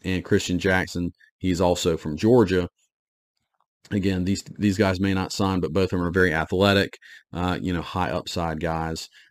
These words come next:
Um, Jackson may be a little bit better of a hitter at this point, uh, but we just see how it plays out if they're able to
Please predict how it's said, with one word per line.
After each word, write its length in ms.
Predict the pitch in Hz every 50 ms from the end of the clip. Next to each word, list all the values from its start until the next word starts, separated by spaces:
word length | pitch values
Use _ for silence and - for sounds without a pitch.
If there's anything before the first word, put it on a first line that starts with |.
| _ _ -
Um, 380 | - 90 87 87 82 82 -
Jackson 420 | - - 101 98 101 - - 95 95
may 120 | 95 95
be 140 | 87 87 87
a 80 | 87 85
little 220 | 92 101 101 90
bit 180 | 90 101 76 69
better 280 | 98 95 92 95 92
of 80 | 90 82
a 60 | 82
hitter 320 | - - 101 98 98 87 -
at 180 | - 90 - 71
this 160 | 85 85 -
point, 460 | - _ - 101 104 101 101 - - - _ _ _ _ _ _ _ -
uh, 160 | 78 82 82
but 140 | 76 76 -
we 100 | 76 82
just 480 | 78 85 82 - - - - - -
see 240 | - - - 87 82
how 240 | 82 87 80 82 76
it 80 | -
plays 320 | - - - 80 80 73 -
out 240 | 78 80 80 80 76
if 80 | 76 -
they're 220 | - 78 78 76
able 120 | 71 -
to 160 | 58 65 71